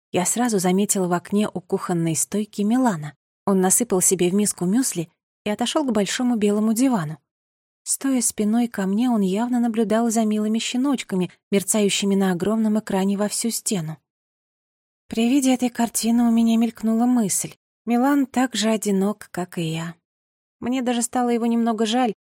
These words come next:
но ненадолго, ведь он, скорее всего, и есть тот самый похититель. У меня за спиной послышалось низкое рычание, положившее конец моим размышлениям.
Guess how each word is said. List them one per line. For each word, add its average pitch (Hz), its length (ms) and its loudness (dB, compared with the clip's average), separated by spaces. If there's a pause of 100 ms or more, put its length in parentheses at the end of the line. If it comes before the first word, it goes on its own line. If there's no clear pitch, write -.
(140)
но 247 160 4
ненадолго, 185 840 2 (100)
ведь 202 240 0
он, 247 120 0
скорее 214 420 2
всего, 214 440 -2 (300)
и 233 80 0
есть 226 460 0
тот 185 180 0
самый 170 340 -2
похититель. - 640 -6 (1200)
У 196 60 -4
меня 190 260 2
за 185 100 -2
спиной 202 460 -4 (380)
послышалось 208 540 -2
низкое 202 420 0
рычание, 185 560 -2
положившее 190 580 0
конец 233 460 0
моим 185 240 2
размышлениям. 185 720 -2